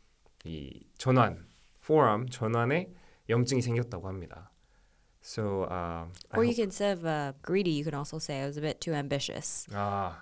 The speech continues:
Speaker 2: Yeah.
Speaker 1: 그렇죠. Ambitious는 it's, it has a more positive connotation
Speaker 2: <laughs>
Speaker 1: than being greedy.
Speaker 2: Should be positive. I was
Speaker 1: 어.
Speaker 2: trying to, you know, increase my strength. <laughs>
Speaker 1: Yes.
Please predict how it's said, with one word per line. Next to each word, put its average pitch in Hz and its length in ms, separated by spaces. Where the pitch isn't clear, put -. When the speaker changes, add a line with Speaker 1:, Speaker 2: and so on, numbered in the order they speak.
Speaker 2:
Yeah. 139 200
Speaker 1:
그렇죠. - 240
Ambitious는 123 880
it's, - 280
it 170 120
has 196 200
a - 20
more 135 640
positive 117 460
connotation 202 800
Speaker 2:
<laughs> - 220
Speaker 1:
than 82 260
being 82 260
greedy. - 380
Speaker 2:
Should 302 200
be 247 100
positive. 143 500
I 160 100
was 165 120
Speaker 1:
어. - 20
Speaker 2:
trying 185 240
to, 151 320
you 156 100
know, 131 240
increase 175 400
my 147 300
strength. - 540
<laughs> - 40
Speaker 1:
Yes. - 440